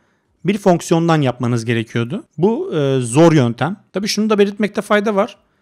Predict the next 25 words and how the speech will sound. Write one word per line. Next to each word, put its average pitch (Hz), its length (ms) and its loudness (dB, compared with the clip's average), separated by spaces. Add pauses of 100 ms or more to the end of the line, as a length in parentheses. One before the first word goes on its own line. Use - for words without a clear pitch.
(240)
Siz - 420 -6
G 190 220 0
S 202 120 -4
X - 160 -8
ile 208 80 -2
kodluyorsunuz 190 600 -2
ama, 160 340 -2 (680)
e, 123 160 0
arka 147 380 0
planda 214 320 0
compiler'lar 170 760 0 (520)
tarayıcıda 156 760 0
çalışır 139 460 -4
hale 151 300 2
getirirken 165 600 -6 (320)
zaten 220 340 -2
aşağıdaki 185 460 -4
G 147 240 0
S'i 143 400 0 (580)
ortaya 127 320 0
çıkarıyorlar. 131 680 -2 (840)
Ama 226 440 0
siz - 260 -6
alternatif 202 540 0
olarak 156 420 0